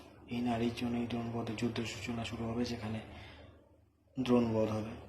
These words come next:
এবার ওই যে মহাভারতের যে সভা, যে সভায়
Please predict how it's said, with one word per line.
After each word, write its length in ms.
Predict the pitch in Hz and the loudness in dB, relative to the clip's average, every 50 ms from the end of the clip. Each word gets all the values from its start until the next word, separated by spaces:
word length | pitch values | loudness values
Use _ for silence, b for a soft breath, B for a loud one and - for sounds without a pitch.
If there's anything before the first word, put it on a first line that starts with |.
| - - - - - - - - - - - - _ _ _ - - - _ _ _ - | -16 -18 -18 -20 -20 -20 -20 -20 -20 -20 -20 -20 _ _ _ -20 -20 -20 _ _ _ 2
এবার 200 | 151 143 147 143 | 4 6 6 6
ওই 80 | 143 143 | 6 6
যে 140 | - 156 | 6 6
মহাভারতের 760 | 139 131 127 123 127 131 135 131 135 156 156 151 - 160 156 156 | 6 8 6 6 4 4 2 2 2 4 4 6 8 8 8 8
যে 120 | - 156 | 6 4
সভা, 560 | 147 - - 123 120 117 117 110 113 135 160 165 | 4 4 0 -2 0 0 -2 -2 -2 -2 -4 -2
যে 140 | 139 135 139 | 0 0 0
সভায় 600 | 131 - - - 113 113 113 113 110 113 135 165 | 0 0 -2 -2 -2 0 2 2 2 4 4 2